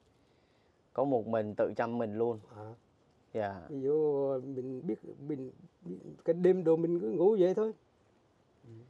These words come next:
Speaker 1: Sao chú không ở dưới làng?
Speaker 2: Ở dưới làng thì cái chòi, cái, cái, cái rẫy vườn đây mà con nó lắm á, nó biểu co-, mà giữ mi-, cho giữ cho con, con nó đi làm á.
Speaker 1: Ở dưới làng rồi mình có đất trồng trọt đồ này kia không
Speaker 2: Không
Speaker 1: chú?
Speaker 2: có,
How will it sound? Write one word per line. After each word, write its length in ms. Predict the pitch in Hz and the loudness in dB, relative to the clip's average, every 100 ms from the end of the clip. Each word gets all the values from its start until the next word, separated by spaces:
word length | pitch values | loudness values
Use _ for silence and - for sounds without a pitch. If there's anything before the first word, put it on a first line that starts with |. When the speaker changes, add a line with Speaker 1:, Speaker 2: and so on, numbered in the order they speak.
| _ | _
Speaker 1:
Sao 260 | - 147 147 | -2 2 4
chú 200 | 139 165 | 6 6
không 140 | 175 | 6
ở 120 | 123 107 | 0 0
dưới 180 | 135 | 2
làng? 300 | 160 110 110 110 _ _ _ _ - | 2 2 -2 -10 _ _ _ _ -18
Speaker 2:
Ở 160 | - 147 | -8 -4
dưới 120 | 165 | -4
làng 300 | 160 143 147 | -2 -4 -2
thì 280 | 143 143 143 - | -2 -2 -8 -12
cái 80 | 175 | -8
chòi, 240 | - 147 151 - _ | -4 -2 -2 -6 _
cái, 160 | 180 175 | -8 -6
cái, 180 | 185 175 | -8 -8
cái 140 | 185 170 | -10 -6
rẫy 300 | 143 143 175 | -4 -2 -4
vườn 360 | 147 131 143 151 | -6 -4 -4 0
đây 220 | 156 156 | -2 -2
mà 260 | 156 143 131 _ _ _ _ _ _ | -6 -10 -12 _ _ _ _ _ _
con 220 | 160 160 | -4 -2
nó 80 | 196 | -2
lắm 260 | 165 135 | -2 -2
á, 120 | 185 190 | -4 -4
nó 140 | 185 | -4
biểu 340 | 160 165 202 196 | -4 -2 -2 -4
co-, 120 | 180 - | -12 -12
mà 200 | 165 147 | -12 0
giữ 160 | 127 180 | 4 4
mi-, 180 | 180 180 - _ | 0 -8 -14 _
cho 120 | 180 | -6
giữ 260 | 180 139 185 | -2 -2 -2
cho 140 | 185 | -4
con, 340 | 180 185 208 190 _ _ | -2 -2 -2 -8 _ _
con 180 | - 170 | -6 -4
nó 80 | 190 | -4
đi 140 | 180 | -2
làm 240 | 160 143 170 | 0 0 0
á. 160 | 214 190 _ _ _ _ _ _ _ _ _ _ _ | -4 -8 _ _ _ _ _ _ _ _ _ _ _
Speaker 1:
Ở 120 | 104 | -6
dưới 220 | 120 143 | 0 2
làng 360 | 160 135 117 113 | 4 4 0 -2
rồi 120 | 113 | -2
mình 240 | 113 113 110 | -2 -6 0
có 220 | 143 160 | 0 2
đất 180 | 147 143 - | 2 0 2
trồng 440 | 117 110 110 110 104 | 2 2 -4 -4 0
trọt 200 | 110 110 | 0 0
đồ 160 | 110 107 | -4 -6
này 100 | 107 | -2
kia 120 | 127 | 0
không 120 | 127 | 0
Speaker 2:
Không 60 | 127 | 0
Speaker 1:
chú? 80 | 131 | -2
Speaker 2:
có, 160 | 139 | -4